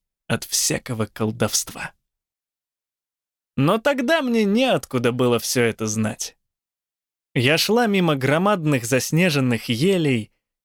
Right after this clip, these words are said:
и крепко держала древко копья и думала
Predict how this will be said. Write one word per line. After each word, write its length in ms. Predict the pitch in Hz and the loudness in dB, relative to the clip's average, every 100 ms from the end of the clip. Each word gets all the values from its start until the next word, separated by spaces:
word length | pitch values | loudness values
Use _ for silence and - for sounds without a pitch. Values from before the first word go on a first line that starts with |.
| - | -2
и 100 | 120 | -2
крепко 500 | - 190 220 - 160 | 0 0 0 -2 -2
держала 540 | 139 131 123 170 151 | 0 0 0 2 0
древко 460 | 131 139 160 - 147 | 0 0 0 -2 -4
копья 640 | 143 131 117 110 107 107 _ _ _ _ _ _ _ _ _ | -2 -4 0 0 0 -4 _ _ _ _ _ _ _ _ _
и 100 | 135 | -2
думала 640 | 113 156 160 139 131 113 | 0 2 2 2 2 0